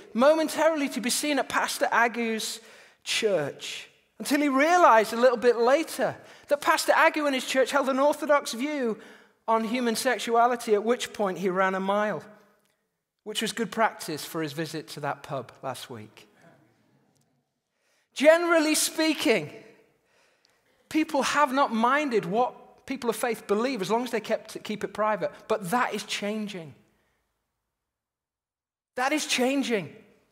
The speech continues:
Even private beliefs will be prosecuted.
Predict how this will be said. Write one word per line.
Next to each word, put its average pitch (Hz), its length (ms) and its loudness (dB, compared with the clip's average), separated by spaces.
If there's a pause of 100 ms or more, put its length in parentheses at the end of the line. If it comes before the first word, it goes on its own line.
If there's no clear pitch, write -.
(1000)
Even 233 280 -2
private 214 460 0
beliefs - 800 -2
will 185 280 2
be 143 360 -2 (440)
prosecuted. 151 880 -8